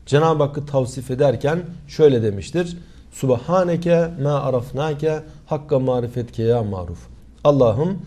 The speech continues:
seni tenzih ederiz, biz seni layıkıyla bilemedik." Kur'an-ı Kerim şöyle bildiriyor: "La tudrikuhul ebsar ve huve yudrikul ebsar." "Gözler onu idrak edemez, o ise gözleri de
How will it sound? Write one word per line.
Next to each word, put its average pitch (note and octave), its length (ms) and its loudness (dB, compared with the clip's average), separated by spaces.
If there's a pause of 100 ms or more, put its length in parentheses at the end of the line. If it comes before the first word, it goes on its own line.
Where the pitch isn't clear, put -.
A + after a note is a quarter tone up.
(140)
seni C3+ 320 -2
tenzih B2+ 440 -2
ederiz, E3+ 480 -2 (220)
biz E3 160 -4
seni C#3+ 280 0 (340)
layıkıyla A#2+ 560 0
bilemedik." G2 520 -4 (800)
Kur'an-ı G#3 340 4
Kerim E3 480 0
şöyle D3+ 560 4
bildiriyor: B2 600 -2 (320)
"La C#3 240 6
tudrikuhul E3+ 580 -2
ebsar A#2+ 500 0 (300)
ve B2+ 60 4
huve F#3 240 0
yudrikul D3 480 -2
ebsar." G#2 560 -4 (440)
"Gözler D3+ 580 4 (120)
onu D3 180 0
idrak B2 480 0
edemez, F3 600 0 (160)
o E3+ 120 0
ise C#3+ 220 -2
gözleri B2 520 0
de D3+ 220 0